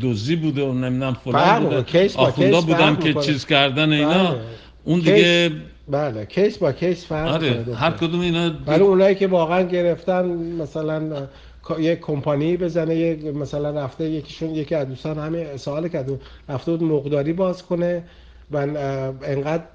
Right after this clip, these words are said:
Speaker 2: بدبخت شده دونه پیدا نکرد و اینا، دیگه با خاطرش رفته زندان.
Speaker 1: آره.
Speaker 2: و نمیشه. اونا با-، کیسا خیلی فرق می‌کنه. دکتر جان، سوال بعدی،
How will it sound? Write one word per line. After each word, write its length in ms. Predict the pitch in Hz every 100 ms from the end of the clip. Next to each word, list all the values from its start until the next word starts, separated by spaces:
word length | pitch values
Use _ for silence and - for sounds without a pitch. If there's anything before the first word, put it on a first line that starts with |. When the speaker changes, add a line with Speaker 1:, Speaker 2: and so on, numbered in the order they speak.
| -
Speaker 2:
بدبخت 400 | 143 127 135 135
شده 240 | - 143 139
دونه 320 | 135 135 143
پیدا 280 | 143 139 135
نکرد 360 | 135 139 135
و 20 |
اینا، 340 | 139 143 170 175 139 -
دیگه 280 | 147 139 160 147 147 127 - 127 - - 139
با 160 | 139
خاطرش 500 | - 131 139 151 -
رفته 240 | 135 117 143
زندان. 440 | 127 113 113 98 - - -
Speaker 1:
آره. 180 | 123 104 -
Speaker 2:
و 200 | 123 117
نمیشه. 340 | 117 117 107 110 113
اونا 200 | 147 180
با-، 120 | 175 135 - -
کیسا 340 | 143 123 175
خیلی 260 | 180 214 156
فرق 140 | 107
می‌کنه. 200 | 101 - - - - -
دکتر 220 | 185 240
جان، 220 | 190 156
سوال 400 | - 170 165 190
بعدی، 640 | 190 165 147 156 175 196